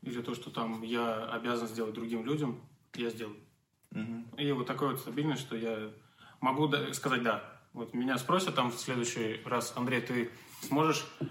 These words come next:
Speaker 1: через неделю проповедовать?» Я скажу «да».
Speaker 2: Мгм.
Speaker 1: Ну, не знаю, что будет, но знаю, что моя дисциплина мне поможет в этом.
Speaker 2: Мгм. Мгм.
Speaker 1: То есть вот, вот такая для меня польза, э,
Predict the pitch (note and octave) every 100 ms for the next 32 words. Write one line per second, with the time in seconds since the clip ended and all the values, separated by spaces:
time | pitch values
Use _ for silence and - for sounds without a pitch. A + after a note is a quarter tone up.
0 | - - B2+ A#2+ A#2+ A#2+ B2+ A#2+ A#2 A2
1 | G#2+ A2 A#2 A#2 A2+ G#2 - - - -
2 | A2 A2+ A#2 - - - _ _ _ A#2+
3 | A#2+ A2+ G#2+ F#3+ B2+ A#2+ C3 B2+ D#3 C3+
4 | B2+ - B2 E3 A3 D3 - C3 B2 A#2+
5 | D3+ D3 C3 B2+ C3 C3 A#2+ - C#3 D3+
6 | B2 A#2+ A#2+ A2+ G#2 - - G#2 G#2 G2+
7 | G2 - G2 G2 A2 A2 - A#2+ A#2+ -
8 | - B2 C3 C3+ D3 A#2+ A#2+ A#2 A#2 A2+
9 | G#2+ D3+ G3+ C#3 A2 - - - - _
10 | _ -